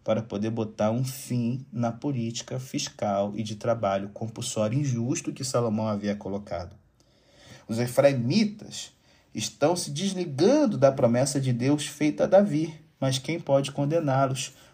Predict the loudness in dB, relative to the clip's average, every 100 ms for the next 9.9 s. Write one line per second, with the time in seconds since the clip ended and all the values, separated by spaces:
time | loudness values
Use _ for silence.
0 | -4 0 2 2 2 8 8 8 2 -6
1 | -2 0 0 -4 -8 -6 -2 0 0 -2
2 | -2 -2 -4 -2 -2 -2 -6 -16 -18 -20
3 | -20 -4 2 2 2 -6 -2 -2 -2 -4
4 | -2 -2 -2 -4 -4 -4 -4 -4 -4 -6
5 | -6 -6 -6 -6 -8 -10 -12 -12 -14 -20
6 | _ _ _ _ _ _ -20 -18 -18 -4
7 | 0 2 2 2 2 2 2 4 2 2
8 | 0 0 0 2 0 -2 -2 0 0 0
9 | 0 -2 -2 -2 0 0 0 -2 -4